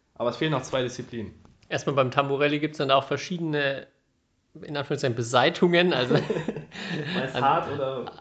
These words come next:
Speaker 2: ein anderes Fell, was draufgezogen wird, ja, die, die, genau die Bespannungshärte.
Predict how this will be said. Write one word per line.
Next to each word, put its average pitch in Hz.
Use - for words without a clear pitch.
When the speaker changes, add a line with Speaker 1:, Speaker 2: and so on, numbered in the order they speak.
Speaker 2:
ein 143
anderes 143
Fell, 156
was 151
draufgezogen 156
wird, 160
ja, 147
die, 143
die, 131
genau 131
die 143
Bespannungshärte. 147